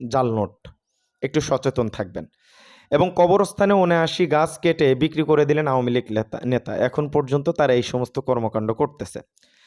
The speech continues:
এবং আপনারা সর্বভৌমত্ব রক্ষায় পাহাড়ে আড়াইশো ক্যাম্প চাই সেনাবাহিনী,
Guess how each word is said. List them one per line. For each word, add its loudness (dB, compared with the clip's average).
এবং 2
আপনারা 2
সর্বভৌমত্ব 2
রক্ষায় 2
পাহাড়ে 2
আড়াইশো 0
ক্যাম্প -4
চাই 2
সেনাবাহিনী, -4